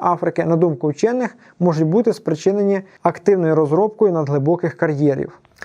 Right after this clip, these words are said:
Тепер давайте ми з вами розглянемо екологічні проблеми материка Африка. Екологічні проблеми в Африці зумовлені економічною і технічною відсталістю, недостатнім розвитком і недотриманням екологічного законодавства.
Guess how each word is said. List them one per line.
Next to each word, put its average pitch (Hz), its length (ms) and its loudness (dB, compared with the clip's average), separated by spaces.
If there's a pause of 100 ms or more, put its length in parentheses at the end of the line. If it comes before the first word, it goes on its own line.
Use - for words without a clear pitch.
(140)
Тепер 226 280 0
давайте 202 320 2
ми 180 120 2
з 160 60 -2
вами 180 200 2
розглянемо 190 640 2
екологічні 165 580 0
проблеми 160 480 0
материка 139 560 -2
Африка. 135 460 -4 (400)
Екологічні 214 560 2
проблеми 208 460 2
в 156 140 -4
Африці 170 520 0
зумовлені 175 680 2
економічною 175 680 0
і - 20 -10
технічною 190 500 0
відсталістю, 151 800 -2 (300)
недостатнім 196 680 0
розвитком 156 640 -2
і 175 80 2
недотриманням 185 680 2
екологічного 165 520 0
законодавства. 160 800 -2